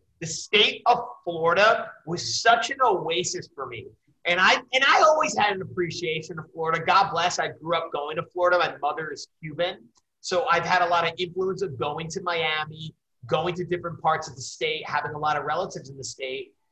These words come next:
I've just gained an even further appreciation for the state of Florida, for Governor Ron DeSantis, and everything they did. You can have a mental health aspect.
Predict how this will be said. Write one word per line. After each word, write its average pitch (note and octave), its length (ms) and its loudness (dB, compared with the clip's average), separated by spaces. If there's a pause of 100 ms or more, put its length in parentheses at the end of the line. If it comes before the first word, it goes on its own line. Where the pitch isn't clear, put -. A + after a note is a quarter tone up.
(480)
I've - 220 4
just - 220 -6
gained A3+ 260 0
an G3 80 -6
even F3 240 -8 (100)
further F#3+ 300 4
appreciation F3 680 -2
for D#3+ 60 -14
the D3 80 -12
state D3 260 -6
of B2+ 160 -10
Florida, F3+ 500 2 (500)
for F#3 100 0
Governor F3+ 420 4
Ron D#3 240 2
DeSantis, F3 720 -4 (300)
and E3 200 -6
everything D#4+ 440 2
they C4 220 0
did. F#3 340 0 (320)
You F#3 120 -6
can A#3 140 -4
have F#3 320 2
a D#3+ 60 -6
mental D#3 340 -10 (100)
health F#3 260 0
aspect. A#3+ 580 4